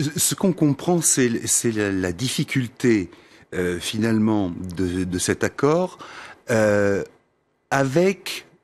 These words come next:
quand même, dans la besace, euh, ukrainienne, cet accord de cessez-le-feu. Comparativement à ce que je vous disais tout à l'heure,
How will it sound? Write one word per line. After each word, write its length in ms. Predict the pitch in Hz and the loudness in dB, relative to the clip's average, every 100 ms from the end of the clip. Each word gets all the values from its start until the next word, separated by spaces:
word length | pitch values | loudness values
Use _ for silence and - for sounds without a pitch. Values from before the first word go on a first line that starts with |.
| _ | _
quand 140 | - 170 | 2 4
même, 420 | 143 143 156 170 - _ _ - | 4 2 0 -4 -10 _ _ -8
dans 280 | 98 147 | 2 4
la 120 | 165 147 | 4 4
besace, 760 | 139 117 131 127 113 - - - | 2 2 2 0 -2 -6 -6 -6
euh, 220 | 104 104 113 | -4 -2 -2
ukrainienne, 760 | 101 - 104 101 110 139 165 - _ _ _ | -6 -4 -2 0 0 0 -4 -6 _ _ _
cet 400 | - - - 131 | -4 0 0 0
accord 480 | 127 - 147 160 151 | -2 0 0 2 0
de 160 | 110 110 | -2 -2
cessez-le-feu. 680 | - 117 117 92 - 76 67 - _ _ - - - - - - - _ _ _ - _ _ _ _ _ _ _ - | -2 -2 -2 -6 -8 -10 -10 -16 _ _ -20 -20 -20 -20 -20 -20 -20 _ _ _ -20 _ _ _ _ _ _ _ 0
Comparativement 720 | 151 165 156 - 143 147 170 | 2 2 0 0 0 2 2
à 80 | 143 | 0
ce 100 | - | 0
que 100 | 127 | -2
je 100 | 107 | 0
vous 100 | 110 | -2
disais 320 | 113 107 135 | -2 0 -2
tout 140 | 117 113 | -2 0
à 100 | 95 | 0
l'heure, 380 | 82 78 71 | 0 -4 -12